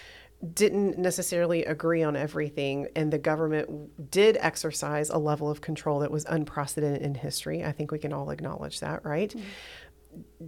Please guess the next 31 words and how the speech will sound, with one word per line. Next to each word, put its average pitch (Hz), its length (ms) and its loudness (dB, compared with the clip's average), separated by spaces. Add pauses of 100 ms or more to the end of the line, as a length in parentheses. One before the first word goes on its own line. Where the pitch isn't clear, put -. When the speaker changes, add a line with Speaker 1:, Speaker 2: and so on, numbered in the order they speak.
(100)
Speaker 1:
That 233 340 2
ha-, - 120 -8 (180)
has 190 280 -2
absolutely 185 360 -2
nothing 170 280 0
to 151 60 0
do 160 180 0
with 147 160 -2
whether 151 200 0
or 147 40 -2
not 156 180 -4
the 156 80 -2
virus 151 440 -2
was 160 160 -10
real 175 440 -6 (260)
and 160 120 4
Speaker 2:
Yeah. 160 40 4
Speaker 1:
whether 165 200 6
or 156 60 6
not 151 300 2
it 170 140 0
had 160 320 -4
a 165 100 -6
death 151 240 -4
component 147 520 -6
to - 180 -8
it. - 280 -8
Speaker 2:
Mm-hmm. 294 120 -2 (340)
Speaker 1:
You 180 80 2
know, 151 260 4
now 151 400 4